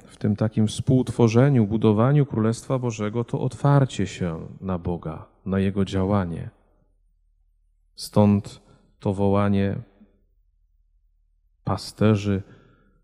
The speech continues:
których nam Pan dał, poczynając biskupów Rzymu, papieży, poczynając od Jana Pawła drugiego, "Otwórzcie drzwi Chrystusowi".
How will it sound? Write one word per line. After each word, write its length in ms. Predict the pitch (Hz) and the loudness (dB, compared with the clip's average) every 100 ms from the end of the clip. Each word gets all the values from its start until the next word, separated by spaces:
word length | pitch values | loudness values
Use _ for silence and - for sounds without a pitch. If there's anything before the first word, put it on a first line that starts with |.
| - | -20
których 380 | - 98 98 - | -6 -4 -2 0
nam 220 | 98 92 | 0 0
Pan 280 | 98 95 90 | -2 -2 -2
dał, 440 | 92 98 98 98 - - _ _ | 0 0 -2 -6 -12 -20 _ _
poczynając 880 | - - 98 98 101 95 92 - - _ _ _ _ _ | -10 -6 -4 0 0 0 -4 -10 -20 _ _ _ _ _
biskupów 520 | - - - - 95 | -14 -12 -12 -6 -6
Rzymu, 440 | 92 101 104 95 87 - _ _ _ | -2 0 2 2 -2 -10 _ _ _
papieży, 600 | - - 104 101 92 92 90 - | -12 -6 0 0 0 -6 -8 -10
poczynając 580 | 98 - 101 104 101 92 | -10 -6 -2 0 0 0
od 80 | |
Jana 240 | 98 98 95 | 0 0 0
Pawła 320 | 101 95 101 | -2 -2 -2
drugiego, 500 | 95 95 92 90 98 | -2 -2 -2 0 -2
"Otwórzcie 580 | 113 - 92 - - 92 | -2 -6 -12 -10 -10 -10
drzwi 220 | - 95 | -8 -10
Chrystusowi". 800 | - 95 - 123 - 139 95 85 | -8 -12 -12 -6 -2 -2 -4 -12